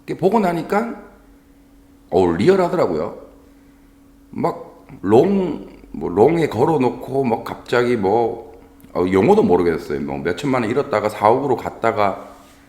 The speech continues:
원금으로 돌아왔다가, 아, 시스템 자체를 전혀 모르겠는데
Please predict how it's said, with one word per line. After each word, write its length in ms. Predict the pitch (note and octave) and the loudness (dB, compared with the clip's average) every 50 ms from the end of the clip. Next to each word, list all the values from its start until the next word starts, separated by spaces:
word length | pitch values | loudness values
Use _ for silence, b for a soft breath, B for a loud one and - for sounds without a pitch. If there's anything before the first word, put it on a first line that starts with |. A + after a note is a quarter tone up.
| B B B B B B B B B - | B B B B B B B B B -6
원금으로 640 | - E2+ F#2+ G2+ A2 A#2+ C3 D#3 D3+ C#3+ C3+ B2 A2 | 0 2 2 4 4 2 0 0 -2 -2 -2 -2 -2
돌아왔다가, 600 | - A2 B2+ C#3+ B2+ G#2+ G#2 - A2 G#2+ G2 - - - - | -2 0 2 4 4 4 2 2 0 -2 -2 -2 -4 -4 -4
아, 40 | - | -4
시스템 340 | G2 - D3 D3+ - A3 - | -6 -8 -8 -4 -4 -2 -2
자체를 300 | B2 A#2 - F3+ F3 - | -2 -4 -4 -4 -6 -6
전혀 260 | - F#2+ F2 G2 E3+ | -4 -4 -2 0 0
모르겠는데 880 | G3+ G#3 E3+ A2+ F#2+ F2+ D#2 D2+ D2 D2 E2+ - - D2 C2+ C2 C2 | 0 0 0 -2 -2 -2 -4 -6 -8 -8 -10 -10 -12 -12 -12 -12 -14